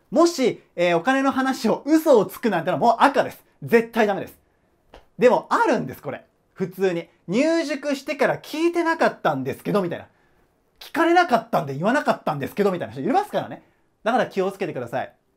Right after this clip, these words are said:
ただ逆を言うと、お金の話を堂々と話してくれる方。「確かに高いです。すいません」と。「高いですけど、それ相応の、えっと、責任を持ってちゃんとやりますから」って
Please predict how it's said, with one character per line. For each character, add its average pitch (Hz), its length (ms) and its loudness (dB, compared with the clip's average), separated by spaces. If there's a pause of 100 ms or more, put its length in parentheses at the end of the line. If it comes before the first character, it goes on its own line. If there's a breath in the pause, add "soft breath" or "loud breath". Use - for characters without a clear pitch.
た 302 80 4
だ 240 100 4
逆 285 300 2
を 359 80 2
言 302 220 0
う - 20 -6
と、 302 240 2 (160 loud breath)
お 196 100 -2
金 311 240 2
の 320 120 2
話 311 240 0
を 180 80 2
堂 349 420 6
々 349 180 6
と 208 60 -2
話 202 240 -2
し - 20 -8
て 190 60 -8
く 160 40 -8
れ 151 60 -4
る 139 60 -6
方。 - 240 -10 (260 soft breath)
「確 339 240 0
か 240 80 2
に 156 80 -6
高 277 300 -2
い - 20 4
で 185 80 -2
す。 - 120 -12
す 240 80 0
い 247 40 2
ま 247 80 2
せ 247 140 -2
ん」 135 80 -8
と。 - 120 -14 (280 soft breath)
「高 269 260 4
い 320 80 4
で 247 120 2
す - 80 -12
け 277 80 -8
ど、 - 260 0
そ - 180 0
れ 339 140 6
相 330 440 4
応 302 40 -2
の、 320 260 2 (140 loud breath)
え 165 120 0
っ - 20 0
と、 190 260 -2 (100)
責 233 360 0
任 262 180 2
を 233 40 2
持 320 140 4
っ - 40 -2
て - 80 -6
ち - 100 -8
ゃ 247 80 0
ん 247 60 -4
と 226 60 -2
や 190 120 2
り 269 100 4
ま 285 120 2
す - 60 -12
か 202 100 2
ら」 123 100 -4
っ - 80 -18
て - 140 -20